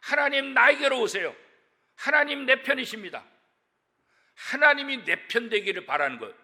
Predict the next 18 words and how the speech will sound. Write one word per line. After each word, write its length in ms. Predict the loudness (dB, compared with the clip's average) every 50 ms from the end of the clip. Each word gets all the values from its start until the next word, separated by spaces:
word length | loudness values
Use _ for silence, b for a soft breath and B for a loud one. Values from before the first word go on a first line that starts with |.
| _ _
이거 120 | -20 -20 -18
우리 280 | -14 -12 -12 -14 -14
굉장히 300 | -14 -16 -12 -10 -10 -8
원하잖아요. 840 | -8 -8 -8 -8 -8 -10 -12 -16 -16 -16 -20 -20 -20 -20 -20 _ _ _ _ _ _ _ _ _ _ _ _
왜? 280 | -4 -2 -2 -2 -2 -6 -10 -20 _ -16
하나님이 500 | -8 -6 0 0 0 0 0 -6 -8 -4
내 200 | -4 -4 -4 -4
편이 260 | -2 -2 -2 -2 0
되기만 360 | -2 -2 0 0 -2 0 0
하면 160 | -2 -2 -4 -8
우리가 320 | -10 -12 -8 -4 -4 -4
이길 280 | -4 -6 -12 -14 -16 -16
수 120 | -16 -18
있다고 260 | -10 -10 -10 -10 -10
생각하니까. 600 | -12 -16 -18 -20 -20 -20 -20 -20 _ _ -20 -20 _ _ _ _ _ _ _ _ _ _ _ _ _
그런데 280 | -10 -10 -10 -8 -8 -10
히스기야는 560 | -10 -10 -16 -16 -16 -12 -12 -12 -12 -12 -14
달랐어요. 460 | -16 -16 -16 -16 -18 _ _ -20 -20